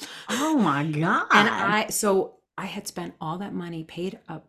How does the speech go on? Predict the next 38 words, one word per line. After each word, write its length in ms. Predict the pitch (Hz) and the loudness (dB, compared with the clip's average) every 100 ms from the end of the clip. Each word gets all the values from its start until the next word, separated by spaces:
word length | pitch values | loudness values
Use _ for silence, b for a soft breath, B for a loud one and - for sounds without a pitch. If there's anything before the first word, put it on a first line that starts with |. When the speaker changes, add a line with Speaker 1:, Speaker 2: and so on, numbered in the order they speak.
| _ | _
Speaker 2:
paid 240 | - 170 185 | -10 -8 -8
in 100 | 160 | -10
full. 520 | - 151 170 - 175 _ _ _ | -10 -8 -8 -10 -18 _ _ _
Speaker 1:
Did 140 | 220 214 | 4 6
she 200 | 240 185 | 4 6
give 180 | 208 | 8
you 140 | 202 190 | 10 8
a 40 | |
refund? 560 | 175 214 233 262 381 - _ _ - _ _ _ _ _ _ _ | 8 6 6 2 2 -6 _ _ -20 _ _ _ _ _ _ _
Speaker 2:
Well, 720 | 151 147 143 143 139 208 - _ - | -4 0 0 -2 -4 -8 -16 _ -4
I 100 | 160 | -2
had 260 | 160 180 170 | -2 -4 -6
to 80 | |
fight, 560 | 135 - 151 - - - _ | -8 -8 -6 -6 -10 -16 _
and 140 | 151 143 | -6 -2
I 60 | |
got 280 | 147 135 - 160 | -2 -4 -6 -8
a 80 | |
very, 540 | 147 151 151 147 143 - | -6 -2 -2 -2 -6 -6
not 280 | 143 151 147 | -4 -2 -2
even 240 | 147 139 | -4 -6
a 60 | 135 | -8
third 360 | - - 131 139 | -10 -8 -8 -8
of 140 | 151 | -12
it 160 | 95 - | -14 -12
back. 400 | - - - - _ b b b 139 | -10 -12 -16 -20 _ b b b -8
Speaker 1:
Wow. 180 | 139 | -4
Speaker 2:
Um, 380 | 147 143 139 139 _ _ | -2 0 0 -2 _ _
but 100 | 175 | 0
I, 280 | 165 170 - - | 2 0 -2 -8
I 80 | |
basically 420 | 160 165 165 185 165 | -2 -2 -2 -6 -6
just 340 | 156 - - | -8 -12 -14
stopped 260 | - 156 - | -10 -8 -8
showing 260 | 160 143 | -8 -8
up. 300 | 151 165 - _ _ | -8 -12 -18 _ _
I, 220 | 190 180 - | 0 0 -2
I, 320 | 185 180 170 | 0 0 -2